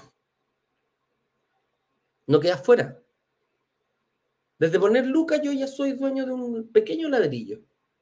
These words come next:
En algún momento llegaré, bueno, quizás no me voy a meter a invertir, me voy a quedar, quizás me, me, me voy a quedar en el fondo. O agarro, dejo, de-, tengo bien visualizado, digo, yo llego a veinte millones de pesos, me salgo del fondo y los pongo en un departamento.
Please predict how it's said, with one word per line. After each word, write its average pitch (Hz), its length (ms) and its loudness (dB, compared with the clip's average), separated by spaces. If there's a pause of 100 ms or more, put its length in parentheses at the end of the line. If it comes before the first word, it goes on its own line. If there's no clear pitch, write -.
(2250)
En 139 100 6
algún 139 260 4
momento 226 360 4
llegaré, 214 380 0
bueno, 147 220 0
quizás 139 320 -8
no 139 280 -4
me 156 80 -2
voy 156 120 -2
a 151 40 -4
meter 151 280 0
a 226 360 -4
invertir, 220 520 -4 (220)
me 147 120 -2
voy 156 100 0
a - 20 -6
quedar, 156 180 -4
quizás 165 320 -6
me, 135 140 -2
me, 131 220 -6
me 131 160 -6
voy 147 180 0
a 147 80 -2
quedar 147 160 -4
en 147 120 -4
el 143 60 -6
fondo. 160 320 2 (220)
O 240 400 4 (340)
agarro, 170 680 -2 (840)
dejo, 131 560 -6
de-, - 240 -10
tengo 135 240 2
bien 143 160 6
visualizado, 139 500 2
digo, 120 160 -4
yo 120 120 -4
llego 120 260 -2
a 120 40 -4
veinte 123 260 -4
millones 120 260 -2
de 139 100 2
pesos, 208 180 0
me 139 100 -2
salgo 131 280 -4
del 113 80 -12
fondo 185 240 -2
y 170 40 -6
los 131 140 -6
pongo 117 240 -8
en 110 60 -6
un 104 80 -6
departamento. 170 640 -4